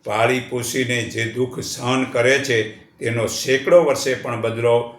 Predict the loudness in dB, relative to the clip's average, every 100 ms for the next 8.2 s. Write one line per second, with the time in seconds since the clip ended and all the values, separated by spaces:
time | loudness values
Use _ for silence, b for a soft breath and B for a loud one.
0 | -20 -16 -8 -6 -2 -2 0 0 2 2
1 | 0 -2 -6 -10 -8 -6 -4 -4 -4 -4
2 | -4 -4 B B _ -6 -6 -4 -2 0
3 | 0 0 -4 0 2 0 -2 -14 _ _
4 | -8 -6 -6 -4 -2 0 0 0 -4 -16
5 | -18 -10 -6 0 0 0 2 2 0 -6
6 | -2 -2 -2 -6 -20 _ _ -20 -16 -8
7 | -4 0 0 0 0 0 0 -2 -4 -4
8 | -6